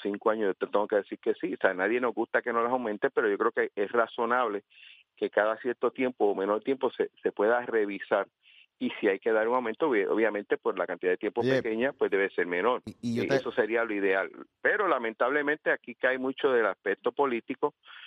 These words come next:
Speaker 1: y eso evita, ¿no? Eh, que cosas que quizás había que hacer hace diez años, <laughs> quince años, no se hayan hecho.
Speaker 2: Y, y yo, y yo puedo entender eso, pero, ño, esto, las carreteras en este país no aguantan. Eso es un boquete tras otro, tras otro, tras otro. Las autopistas, usted pasa por ahí carriles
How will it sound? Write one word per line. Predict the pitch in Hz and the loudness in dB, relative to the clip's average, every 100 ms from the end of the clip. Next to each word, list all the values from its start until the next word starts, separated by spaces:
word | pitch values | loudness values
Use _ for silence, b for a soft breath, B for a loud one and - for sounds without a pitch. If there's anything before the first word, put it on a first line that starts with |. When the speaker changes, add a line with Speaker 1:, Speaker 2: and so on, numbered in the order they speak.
| B B | B B
Speaker 1:
y | 113 107 | 2 2
eso | - 127 123 | 2 2 4
evita, | 117 120 135 - 101 | 4 2 2 0 0
¿no? | 113 139 _ _ _ _ | 0 -6 _ _ _ _
Eh, | 104 98 95 - | 0 2 0 0
que | 95 92 | 0 0
cosas | 107 - 123 | -2 -2 -4
que | 117 | -6
quizás | 127 - 123 | -4 0 0
había | 110 110 113 | 2 0 0
que | |
hacer | 117 127 117 | -2 0 -2
hace | 117 123 113 107 | 0 0 0 0
diez | 117 113 131 | -2 0 0
años, | 123 107 90 - - | 0 -2 -6 -10 -12
<laughs> | - | -12
quince | - - 123 | -6 -2 0
años, | 131 98 - b b b _ | -2 -8 -12 b b b _
no | 92 | -4
se | - | 0
hayan | 90 85 82 | 0 2 0
hecho. | 101 - 80 - - | -2 -4 -10 -10 -4
Speaker 2:
Y, | 127 123 | -2 -2
y | 123 110 | -2 0
yo, | 120 120 - | 0 -2 -2
y | 113 | -2
yo | 117 | -2
puedo | 110 147 | 0 -2
entender | 151 160 151 | 0 0 2
eso, | 131 160 | 2 2
pero, | 165 143 117 98 - _ _ _ _ _ | 0 0 0 -2 -10 _ _ _ _ _
ño, | 131 170 160 107 107 | -2 2 2 0 -2
esto, | 123 - - 113 107 107 | -4 -4 -4 -2 0 0
las | 113 | 0
carreteras | 123 139 123 120 | 0 -2 -2 -4
en | |
este | 117 135 | -4 -2
país | 123 127 | 0 0
no | 131 | -2
aguantan. | 123 117 110 104 190 - | -2 -2 -2 -2 -2 0
Eso | - 160 | 0 2
es | 147 143 | 2 2
un | 147 | 2
boquete | 147 - 139 143 | 0 2 0 0
tras | 143 127 | 0 0
otro, | 127 139 | 0 0
tras | 139 127 | 0 0
otro, | 127 131 | 0 0
tras | 123 | 0
otro. | 113 117 185 | 2 0 0
Las | 170 | 2
autopistas, | 147 - 127 123 139 160 | 2 0 -2 -2 -2 -2
usted | 139 143 | -2 0
pasa | 143 151 143 | 0 0 0
por | 143 | 0
ahí | 143 | -2
carriles | - 135 143 147 | 0 -2 0 -4